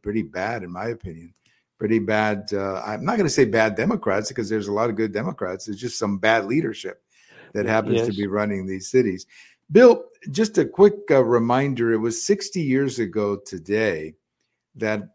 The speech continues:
Speaker 1: uh, Reverend Martin Luther King gave that famous speech. I don't personally remember the speech. Do you have any memories of this day sixty years ago?
Speaker 2: <laughs> Well, I don't have any direct memories of it. I was not, uh, I, uh,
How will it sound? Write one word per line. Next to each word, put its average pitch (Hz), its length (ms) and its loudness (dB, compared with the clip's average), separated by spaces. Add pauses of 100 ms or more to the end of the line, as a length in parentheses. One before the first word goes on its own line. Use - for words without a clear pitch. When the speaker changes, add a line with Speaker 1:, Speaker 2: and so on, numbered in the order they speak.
(100)
Speaker 1:
uh, 104 420 -6
Reverend 113 560 -4 (220)
Martin 110 260 -6
Luther 110 180 -6
King 113 240 -4
gave 107 200 -2
that 104 200 -6
famous 107 340 -4
speech. 120 360 -4
I 113 120 -2
don't 113 200 -4
personally 104 480 -4
remember 104 500 -2
the 95 100 -6
speech. 107 480 -6 (440)
Do 117 100 -6
you 135 160 -2
have 147 180 2
any 160 160 2
memories 175 600 0
of 180 120 -2
this 190 220 -2
day 196 260 -2
sixty 180 380 -8
years 175 200 6
ago? 196 300 -4
Speaker 2:
<laughs> - 20 -6 (540)
Well, 165 400 4
I 151 160 -2
don't 196 180 -2
have 175 220 -6
any 156 180 -4
direct 143 400 -4
memories 113 520 -6
of 104 140 -8
it. 104 80 -16
I 110 140 -8
was 113 220 -10
not, 127 240 -6 (120)
uh, 117 480 -6
I, 117 120 -8
uh, 120 380 -10